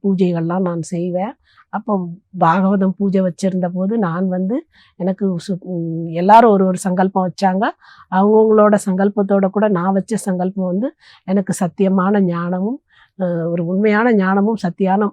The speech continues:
சத்தியமான குருவும் வேணும்னு தான் நான் கேட்டேன். அது வந்து எனக்கு அந்த சங்கல்பம் வச்ச ஒரு மூணாவது நாளே பிரதர் வந்து, "நாங்கெல்லாம் ஒரு மெடிடேஷன் சென்டர் போறோம்னு சொல்ல, ஒரு இடம் போறோம்" அப்படின்னு சொன்னாரு. என்ன இடம்னு கேட்டா, "அது நாங்க போயிட்டு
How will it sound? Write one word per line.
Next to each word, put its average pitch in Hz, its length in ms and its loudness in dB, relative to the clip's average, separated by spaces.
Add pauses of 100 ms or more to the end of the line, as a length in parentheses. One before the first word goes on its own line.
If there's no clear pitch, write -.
(200)
சத்தியமான 196 480 0
குருவும் 220 400 2
வேணும்னு 190 300 0
தான் 202 140 2
நான் 180 160 -4
கேட்டேன். 185 400 -6 (460)
அது 208 280 4
வந்து 214 240 2
எனக்கு 190 320 0 (580)
அந்த 180 440 -2
சங்கல்பம் 202 500 0
வச்ச 185 400 -2 (300)
ஒரு 190 160 0
மூணாவது 214 440 6
நாளே 190 300 2
பிரதர் 196 320 2
வந்து, 190 240 0
"நாங்கெல்லாம் 185 460 0
ஒரு 180 120 -2
மெடிடேஷன் 185 520 -2
சென்டர் 180 360 -4 (360)
போறோம்னு 202 260 4
சொல்ல, 196 340 0
ஒரு 202 160 4
இடம் 208 320 6
போறோம்" 196 320 4
அப்படின்னு 180 240 -2
சொன்னாரு. 165 340 -2 (260)
என்ன 214 360 2
இடம்னு 190 180 4
கேட்டா, 196 280 -4
"அது 185 200 0
நாங்க 175 240 -4
போயிட்டு 185 640 -2